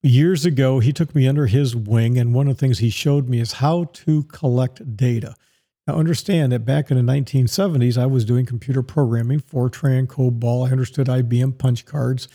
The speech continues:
Still do to this day. Those were the, those were the good old days, folks. But the bottom line, John had this massive, um, index card system.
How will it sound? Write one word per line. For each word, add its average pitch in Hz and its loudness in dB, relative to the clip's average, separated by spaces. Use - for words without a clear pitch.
Still 170 0
do 170 2
to 151 0
this 131 -2
day. 143 0
Those 143 -2
were 135 0
the, 139 0
those 151 -2
were 147 -10
the 139 -6
good 123 0
old 113 0
days, 113 0
folks. 131 -4
But 156 -2
the 135 2
bottom 196 0
line, 151 0
John 147 0
had 131 0
this 110 -6
massive, 143 -2
um, 135 0
index 147 0
card 123 -4
system. 151 -8